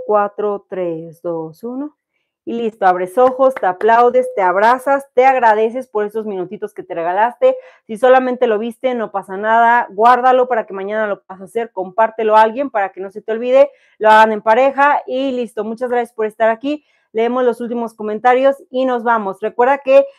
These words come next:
si quieres ser parte del team, es importante que estés suscrito para que te lleguen las notificaciones todos los días y no te pierdas ningún en vivo, ninguna rutina. Seis A M, hora C D M X, hay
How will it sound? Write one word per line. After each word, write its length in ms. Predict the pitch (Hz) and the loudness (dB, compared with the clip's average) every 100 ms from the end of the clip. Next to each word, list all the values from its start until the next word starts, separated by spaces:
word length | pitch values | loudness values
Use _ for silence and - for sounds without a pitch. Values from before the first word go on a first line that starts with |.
| _ _ | _ _
si 260 | - 285 | -8 -8
quieres 240 | - 269 262 | 0 0 2
ser 160 | 254 | 2
parte 240 | 247 240 240 | 2 0 -2
del 140 | 226 | -2
team, 320 | 262 277 220 _ | -4 -6 -8 _
es 180 | 233 233 | -6 -4
importante 500 | 254 220 233 233 247 | -6 -4 -4 -4 -6
que 60 | 214 | -6
estés 220 | - 220 | -8 -8
suscrito 540 | 214 _ 262 269 269 | -12 _ -6 -2 -2
para 180 | 277 294 | 0 -2
que 80 | 277 | -4
te 120 | 262 | 0
lleguen 180 | 254 247 | 2 2
las 140 | 233 | 2
notificaciones 840 | 214 220 185 - 196 240 240 240 - | -6 -12 -14 -12 -4 -2 -2 -6 -4
todos 140 | 233 | -2
los 160 | 208 196 | -2 0
días 280 | 247 254 - | -2 -2 -10
y 80 | 214 | -10
no 100 | 220 | -8
te 120 | 233 | -4
pierdas 340 | 240 226 226 | -2 0 -2
ningún 300 | 220 208 208 | -4 -6 -6
en 100 | 208 | -6
vivo, 320 | 220 262 269 - | -4 2 2 2
ninguna 360 | 220 214 220 208 | -8 -8 -4 -4
rutina. 480 | 208 262 269 285 285 _ _ | -6 -6 -4 -4 -6 _ _
Seis 360 | _ - 277 254 | _ 2 2 4
A 140 | 254 | 4
M, 300 | 247 254 262 - | 4 0 -4 0
hora 220 | 240 240 | 2 4
C 140 | 247 | 2
D 60 | 233 | 0
M 200 | 233 233 | 0 -2
X, 360 | 233 254 254 - | -2 -6 -6 -2
hay 300 | 220 233 | 2 2